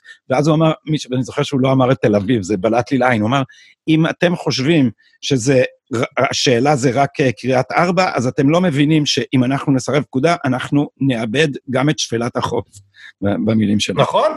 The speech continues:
Speaker 1: כן.
Speaker 2: נכון, והוא צודק
Speaker 1: כן, הוא
Speaker 2: לחלוטין.
Speaker 1: צודק לגמרי.
Speaker 2: לא נאבד את שפלת, נאבד את הכל, לא את שפלת החוף.
Speaker 1: ו-, וזה היה
Speaker 2: אז
Speaker 1: גם
Speaker 2: אבל
Speaker 1: שפלת החוף שם איפשהו בזה, אבל
Speaker 2: כן.
Speaker 1: אני זוכר את זה כי, כי אלי סדן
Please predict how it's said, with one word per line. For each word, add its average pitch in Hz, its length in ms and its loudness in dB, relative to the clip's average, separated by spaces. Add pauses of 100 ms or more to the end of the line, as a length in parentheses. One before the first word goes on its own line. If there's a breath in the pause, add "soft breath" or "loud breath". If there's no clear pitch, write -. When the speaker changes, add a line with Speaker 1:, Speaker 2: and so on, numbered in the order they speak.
Speaker 1:
כן. 151 60 2
Speaker 2:
נכון, 208 180 0
והוא 165 140 -2
צודק 156 280 0
Speaker 1:
כן, 151 60 -2
הוא 151 100 -4
Speaker 2:
לחלוטין. 139 220 0
Speaker 1:
צודק 160 180 0
לגמרי. 185 260 2
Speaker 2:
לא - 20 -4
נאבד 196 260 0
את - 60 -10
שפלת, - 240 -2 (120)
נאבד 165 280 0
את 202 100 0
הכל, 190 300 0
לא 147 100 2
את 151 80 -6
שפלת 123 380 -8
החוף. - 300 -8 (180)
Speaker 1:
ו-, 165 60 4 (140)
וזה 156 220 0
היה 165 180 2
Speaker 2:
אז 160 60 -2
Speaker 1:
גם 175 100 0
Speaker 2:
אבל 185 100 0
Speaker 1:
שפלת 170 320 2
החוף 160 260 -2
שם 170 160 0
איפשהו 160 280 0
בזה, 143 240 2
אבל 139 180 0 (120)
Speaker 2:
כן. 175 60 -2
Speaker 1:
אני 151 120 2
זוכר 170 340 -2
את 165 60 -2
זה 147 100 0
כי, 123 240 -4 (140)
כי 120 220 -4
אלי 156 280 0
סדן 101 500 -2